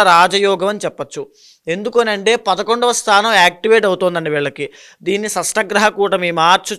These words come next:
చిట్ట చివరి మాసం, ఈ మాసంలో, పాల్గొన మాసంలో లాస్ట్లో వీళ్ళకి షష్టగ్రహ కూటమి మీనంలో పట్టడము, అది వీళ్ళకి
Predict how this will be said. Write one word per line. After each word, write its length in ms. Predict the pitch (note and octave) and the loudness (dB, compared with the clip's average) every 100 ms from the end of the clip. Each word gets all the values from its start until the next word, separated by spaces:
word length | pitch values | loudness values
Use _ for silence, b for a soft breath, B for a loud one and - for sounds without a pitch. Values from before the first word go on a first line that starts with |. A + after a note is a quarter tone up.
| G3+ | -8
చిట్ట 180 | F#3 G3+ | -6 -4
చివరి 220 | G#3 G3+ G3 | -4 -4 -2
మాసం, 320 | F3+ F3 F3+ E3 E3 | -4 -4 -8 -8 -4
ఈ 20 | E3+ | -2
మాసంలో, 420 | E3+ E3 G3 F#3 G#3+ F3+ | 0 -2 -2 -4 -4 0
పాల్గొన 340 | E3 E3+ F#3+ F#3 | -2 -2 -4 -4
మాసంలో 420 | E3+ F#3 F3+ G#3+ C4 B B B D3 | -4 -6 -4 -2 -2 B B B 0
లాస్ట్లో 520 | D3 F3 G3+ - G#3+ A#3 G#3+ | 4 6 4 0 0 0 2
వీళ్ళకి 360 | F#3 F#3+ G3 G3 | 0 0 -2 -6
షష్టగ్రహ 520 | E3+ - G#3+ G3+ G3+ G3+ | -8 -4 -6 -2 -2 -2
కూటమి 340 | G3 F#3+ F#3+ A#3+ A#3 b b C#3+ D3+ | -4 -6 -4 -4 -4 b b -8 -2
మీనంలో 420 | F3+ A3 A3+ A3+ A3 | 0 0 0 -2 -2
పట్టడము, 400 | G3 F#3+ G3+ A3+ | -4 -4 -4 -2
అది 140 | A3+ G3+ F#3 | 0 0 0
వీళ్ళకి 380 | F#3+ G3 F#3+ | 0 0 -2